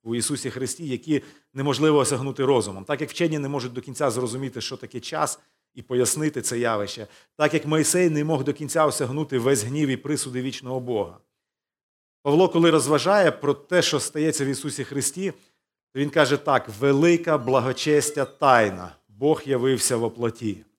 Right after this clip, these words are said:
Він каже, це тайна, яку важко порозуміти. В листі до римлян, розважаючи про милість і прощення, про те, про що просить Моїсей,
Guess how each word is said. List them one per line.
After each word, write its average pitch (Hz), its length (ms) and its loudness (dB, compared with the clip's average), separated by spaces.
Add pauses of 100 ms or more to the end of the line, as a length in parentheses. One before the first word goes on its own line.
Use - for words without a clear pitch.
Він - 80 -20
каже, 107 180 -10
це 120 120 -8
тайна, 113 380 2
яку 101 200 -6
важко 123 300 -2
порозуміти. 104 600 -12 (580)
В 135 60 0
листі 156 280 4
до 160 140 6
римлян, 156 360 4
розважаючи 135 600 2
про 139 200 0
милість 147 380 2
і 131 40 -8
прощення, 127 600 -4 (640)
про 127 120 -6
те, 156 160 0
про 143 160 -2
що - 200 0
просить 143 340 0
Моїсей, 127 600 0